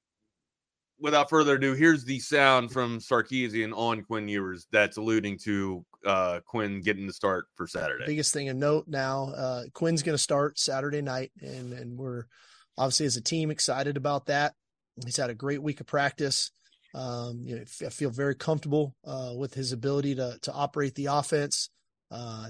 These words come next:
Speaker 2: think he, his family, our medical team feel very good about, um, where he's at health-wise. And so, uh, we're looking forward to having him back. I think we're very fortunate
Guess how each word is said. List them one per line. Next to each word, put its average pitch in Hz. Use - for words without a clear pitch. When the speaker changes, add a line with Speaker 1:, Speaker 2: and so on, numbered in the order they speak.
Speaker 2:
think 127
he, 165
his 135
family, 143
our 127
medical 139
team 143
feel 135
very 131
good 139
about, 135
um, 117
where 139
he's 147
at 127
health-wise. 160
And 123
so, 131
uh, 123
we're 147
looking 143
forward 147
to 123
having 135
him 131
back. 143
I 131
think 123
we're 135
very 143
fortunate 170